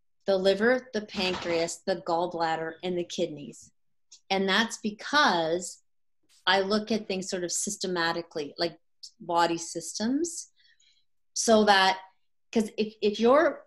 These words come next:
if your liver's starting to get trashed, or your dog's or cat's liver values or kidney values are starting to look like they're being affected, every other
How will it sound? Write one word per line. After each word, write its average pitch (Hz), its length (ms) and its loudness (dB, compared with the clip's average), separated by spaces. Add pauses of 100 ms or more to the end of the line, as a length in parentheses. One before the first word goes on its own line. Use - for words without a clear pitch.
(120)
if 202 180 -6
your 254 180 4
liver's 208 480 2
starting 190 380 -2
to 175 120 -8
get 165 260 -4 (120)
trashed, 180 520 -4
or 175 80 -4
your 165 180 -4
dog's 165 380 -2
or 165 60 -6
cat's - 460 -6
liver 170 360 -2 (180)
values 160 640 0
or 165 80 -4
kidney 165 400 -4
values 160 600 -2 (520)
are 185 140 4
starting 185 560 2
to 180 140 -4
look 170 280 -4
like 170 160 -4
they're 165 140 -4
being 156 340 -10
affected, 220 680 -6 (540)
every 254 560 2
other 196 440 2